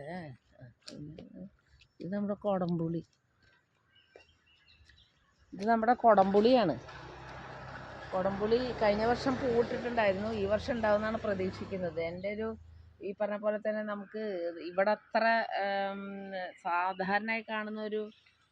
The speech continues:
ഓ, ഓ, ഇതല്ല കൊടംപുളി. ഏ, ഇപ്പം നല്ല ഇതിലൊക്കെ നിൽക്കുന്നുണ്ട്. പിന്നെ നമ്മുടെ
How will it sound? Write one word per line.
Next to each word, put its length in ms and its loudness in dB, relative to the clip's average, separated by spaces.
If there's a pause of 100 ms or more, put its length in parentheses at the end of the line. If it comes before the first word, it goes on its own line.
(480)
ഓ, 100 -6 (520)
ഓ, 100 -6 (560)
ഇതല്ല 540 0 (120)
കൊടംപുളി. 520 -4 (260)
ഏ, 100 -8 (680)
ഇപ്പം 200 -10
നല്ല 220 0
ഇതിലൊക്കെ 340 -2
നിൽക്കുന്നുണ്ട്. 640 -4 (1080)
പിന്നെ 280 -6
നമ്മുടെ 440 -8